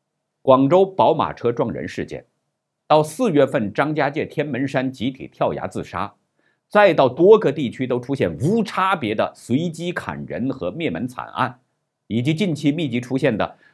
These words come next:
带有报复社会性质的伤害案和自杀等等等等，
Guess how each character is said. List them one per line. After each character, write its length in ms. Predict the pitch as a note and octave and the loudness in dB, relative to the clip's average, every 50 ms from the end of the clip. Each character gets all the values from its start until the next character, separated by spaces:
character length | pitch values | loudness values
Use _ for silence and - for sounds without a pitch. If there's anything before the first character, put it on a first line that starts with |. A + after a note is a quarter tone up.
| _ _ | _ _
带 140 | - D#3 C3 | 2 4 4
有 100 | F#2+ E2+ | 4 2
报 200 | - D3+ C#3+ B2 | 2 0 0 0
复 100 | C3+ C#3 | -2 -4
社 240 | - - G3 E3 | 0 2 2 2
会 160 | D#3+ - A3+ F3 | 2 0 -2 -2
性 260 | - - D3+ A#2+ G2+ | -2 0 -2 0 0
质 80 | G#2 | -2
的 140 | F2 D#2+ D#2+ | -4 -4 -6
伤 340 | - - - C3+ C#3 D#3 D3+ | -4 -2 -2 -2 0 -2 -4
害 220 | D3+ - F3+ C3 F#2 - | -4 -2 -2 -2 -4 -4
案 240 | - A#2 F#2 E2 D2 | -6 -8 -8 -8 -10
和 160 | - C#2 C2 | -10 -12 -14
自 300 | - _ - F3+ B2+ F2+ | -12 _ -8 -6 -6 -6
杀 280 | - - B2 G#2+ B2 B2+ - _ | -4 -4 -4 -2 -2 -6 -8 _
等 220 | - E2+ G2+ C#3+ D3 | -8 -4 -4 -2 -2
等 180 | - D#2 C#2 | -2 -4 -4
等 220 | - - F#2 C3+ C#3+ | -4 -4 -2 0 0
等， 180 | - D#2 - | 0 -2 -4